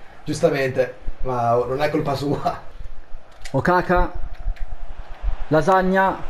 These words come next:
Speaker 2: Lasagna, Lasagna!
Speaker 1: Bravo De Vrij!
Speaker 2: Mandragora, De Maio, avanza il capitano, De Maio sulla fascia,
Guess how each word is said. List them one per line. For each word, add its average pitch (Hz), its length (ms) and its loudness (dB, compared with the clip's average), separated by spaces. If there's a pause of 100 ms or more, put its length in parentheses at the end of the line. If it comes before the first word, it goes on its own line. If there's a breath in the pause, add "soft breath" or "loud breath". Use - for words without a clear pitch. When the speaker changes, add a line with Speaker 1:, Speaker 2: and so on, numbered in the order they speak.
(500)
Speaker 2:
Lasagna, 202 760 6 (760)
Lasagna! 330 640 8
Speaker 1:
Bravo 262 500 8
De 247 160 8
Vrij! 247 640 8 (160)
Speaker 2:
Mandragora, 127 540 2 (1700)
De 135 80 0
Maio, 139 480 4 (920)
avanza 135 240 2
il 147 60 0
capitano, 127 560 2 (540)
De 139 120 2
Maio 151 480 4 (320)
sulla 156 200 2
fascia, 151 560 2